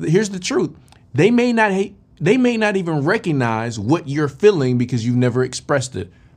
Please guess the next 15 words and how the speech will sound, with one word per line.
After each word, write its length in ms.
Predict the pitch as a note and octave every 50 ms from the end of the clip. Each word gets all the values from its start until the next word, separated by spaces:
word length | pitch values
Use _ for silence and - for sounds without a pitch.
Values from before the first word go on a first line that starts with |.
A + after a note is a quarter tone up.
| - - -
I 80 | - G2
tell 260 | F#2+ - C3 C3+ C3+
people 380 | C3 - C#3+ D3 C#3+ C3 C3 C3
this 160 | C3 C3 -
all 160 | F#2+ G#2 A#2+
the 60 | C#3
time, 360 | C3+ D#3+ F3 E3+ D3 B2+ A#2+
especially 560 | G#2+ G2+ - - A#2+ A#2+ A#2+ C3+ B2 B2 B2 B2
my 120 | A2+ G#2 G#2+
lady 240 | A2 B2+ D#3 D3+ B2
friends, 340 | G2+ - G#2 G2 G2 G2+ G2+
is 120 | G2+ F#2+ F#2+
that, 280 | A2 G2+ G2 - - - - - _ - _ _ _ _ - - - - - - _ - -
you 100 | - A#2+
know, 200 | A2+ G#2 G2 G2+